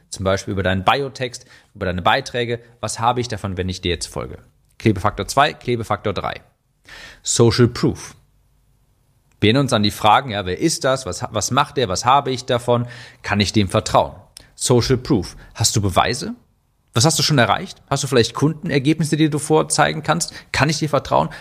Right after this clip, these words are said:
Hast du irgendeine Art von Kredibilität? Von mir aus auch deine Fitnesstrainer A-Lizenz, wenn wir jetzt in diesem Fitness-Kosmos bleiben wollen, aber noch besser natürlich,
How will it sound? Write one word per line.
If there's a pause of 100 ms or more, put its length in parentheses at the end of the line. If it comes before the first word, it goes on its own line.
Hast
du
irgendeine
Art
von
Kredibilität? (200)
Von
mir
aus
auch
deine
Fitnesstrainer
A-Lizenz,
wenn
wir
jetzt
in
diesem
Fitness-Kosmos
bleiben
wollen,
aber
noch
besser
natürlich,